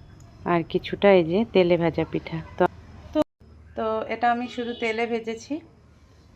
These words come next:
আর এই যে তেল পিঠা, আর হচ্ছে এটা দুধ পিঠা। আর পাটিচোড়া এখনো অবধি বানানো হয়নি, এটা, আহ, কয়েকদিন পরে বানাবো।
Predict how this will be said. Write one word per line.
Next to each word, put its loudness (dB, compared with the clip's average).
আর -2
এই -6
যে -2
তেল -2
পিঠা, -6
আর -4
হচ্ছে -6
এটা -4
দুধ -4
পিঠা। -12
আর -2
পাটিচোড়া -2
এখনো -2
অবধি -2
বানানো 0
হয়নি, -2
এটা, -4
আহ, -4
কয়েকদিন -4
পরে -2
বানাবো। -4